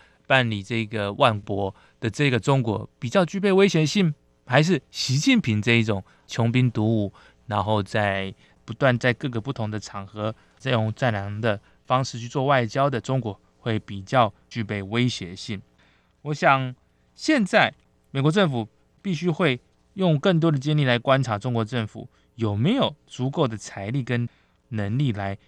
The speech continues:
逆转他们目前的经济状况。中国政府是否能够用他们的供应链和他们的制造制度去把它健全，来满足国内外经济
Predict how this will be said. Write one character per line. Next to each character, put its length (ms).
逆 280
转 280
他 160
们 160
目 200
前 300
的 80
经 160
济 100
状 240
况。 220
中 120
国 80
政 160
府 80
是 160
否 180
能 140
够 160
用 180
他 240
们 120
的 80
供 280
应 80
链 180
和 160
他 160
们 40
的 120
制 140
造 180
制 220
度 240
去 160
把 220
它 100
健 300
全， 280
来 160
满 240
足 200
国 180
内 140
外 140
经 220
济 280